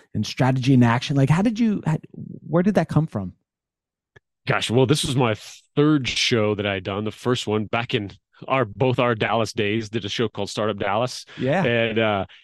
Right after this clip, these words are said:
Speaker 2: it, from that first show, it was a, it was a marketing tool. We had, you know, I worked for a, a production company at the time. We had studios and lights and all that. So we did a three camera shoot, bringing in, you know, leaders and, and, and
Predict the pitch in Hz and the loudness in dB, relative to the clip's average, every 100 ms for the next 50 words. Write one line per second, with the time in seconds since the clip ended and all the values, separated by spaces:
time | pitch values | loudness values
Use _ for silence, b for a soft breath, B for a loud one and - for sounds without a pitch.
0 | b b - 170 - _ _ _ - 156 | b b -4 -4 -4 _ _ _ 0 0
1 | 151 - - 139 139 - - 156 214 127 | 0 -4 -4 -2 0 -2 0 2 2 2
2 | 120 110 123 - 131 113 120 101 107 127 | 2 0 -2 0 -2 -2 -4 -4 -4 -4
3 | 120 120 101 - 180 165 92 104 101 123 | -6 -6 -8 -4 0 0 0 -2 -2 -2
4 | 110 101 _ 113 98 110 - 120 104 98 | -4 -8 _ -4 0 0 0 2 2 2
5 | - 101 95 - _ - 123 - 123 135 | -2 -10 -12 -14 _ 0 0 0 0 2
6 | 123 113 143 135 123 113 92 - 110 120 | 2 0 0 0 0 -2 -4 -8 -6 -4
7 | 120 107 95 - - 147 127 101 104 107 | -4 -6 -10 -4 2 4 4 4 0 0
8 | 139 - 117 127 123 117 139 160 113 - | -2 -2 -2 0 -2 -2 -2 0 -2 -4
9 | 127 117 113 107 101 98 - 180 147 110 | -10 -6 -6 -6 -6 -6 -4 0 2 2
10 | 104 110 120 120 117 113 131 127 110 110 | -2 -4 -2 0 -2 -2 0 0 0 -4
11 | B B B B - 110 90 95 107 117 | B B B B -6 -4 -2 -2 -2 -2
12 | 123 120 117 110 110 - 101 90 110 101 | 0 2 2 0 -4 -6 -8 -8 -8 -10
13 | - _ 120 | -14 _ 0